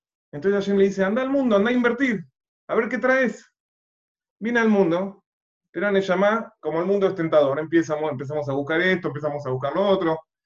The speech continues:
"Ah, qué lindo", empezamos a invertir en negocios. Y de vez en cuando hace una mitzvah, una mitzvah acá, una mitzvah allá.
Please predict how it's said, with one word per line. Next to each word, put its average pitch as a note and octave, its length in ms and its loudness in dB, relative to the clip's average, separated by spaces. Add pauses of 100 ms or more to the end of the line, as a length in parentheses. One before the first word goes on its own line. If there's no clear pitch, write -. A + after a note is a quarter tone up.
(600)
"Ah, D#3 120 -4
qué C3 100 -6
lindo", E3+ 280 -2
empezamos C#3 260 -4
a E3 40 0
invertir C#3+ 300 -2
en D#3+ 60 0
negocios. E3 680 0 (500)
Y B3 140 -8
de A3 120 4
vez A3 120 6
en G#3+ 140 6
cuando A3+ 260 6
hace G3 140 4
una G#3 100 4
mitzvah, G3 460 2
una F3+ 100 -4
mitzvah E3 280 0
acá, A#3 260 2
una F3+ 200 -2
mitzvah F3 240 0
allá. A3 300 0